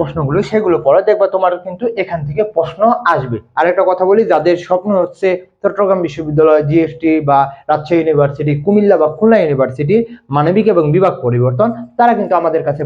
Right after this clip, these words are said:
পড়তে পারবা, এখানে আমাদের সাথে লাইভ ক্লাস করতে পারবা, রেকর্ডিং ক্লাস পাবে, পরে পিডিএফ পাবে এবং সবচেয়ে বড় হচ্ছে যে মেন্টরশিপ। বিশ্ববিদ্যালয় টপারদের দ্বারা তুমি কিন্তু মেন্টরশিপটা পাবা এবং এটার সাথে সাথে তুমি এক্সাম বেসটা ফ্রি পাবা।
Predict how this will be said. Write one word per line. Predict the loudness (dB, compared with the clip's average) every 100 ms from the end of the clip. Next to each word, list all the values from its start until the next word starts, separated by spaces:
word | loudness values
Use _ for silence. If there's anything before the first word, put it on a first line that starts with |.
| -6
পড়তে | -6 -2
পারবা, | -2 0 2 2
এখানে | 2 2
আমাদের | 4 2 0
সাথে | 0 2 2
লাইভ | 0 0
ক্লাস | -2 -2
করতে | -4 -2 0
পারবা, | 2 0 -2 -8 _ 0
রেকর্ডিং | 0 2 2 2
ক্লাস | -2 -4 -2
পাবে, | -2 0 -2 -6 -20 _
পরে | 0 0 2
পিডিএফ | 2 4 4 2 0
পাবে | 0 0 -4 -4 -4
এবং | -2 -2
সবচেয়ে | -4 0 0
বড় | 0
হচ্ছে | -2 -4
যে | 0
মেন্টরশিপ। | 0 -2 -6 -4 -6 -6 _ _ -6
বিশ্ববিদ্যালয় | -2 2 2 2 0
টপারদের | 0 0 0 0
দ্বারা | 2 0
তুমি | -2 -4
কিন্তু | -4 -4 -4
মেন্টরশিপটা | -4 -6 -10 -2 -2 0
পাবা | 0 0 -6 -18 _
এবং | -4 -2 0
এটার | -2 -2
সাথে | -4 -4
সাথে | -4 -6
তুমি | -4 -2
এক্সাম | 0 0 0
বেসটা | -2 -4 -2
ফ্রি | 0 0
পাবা। | -2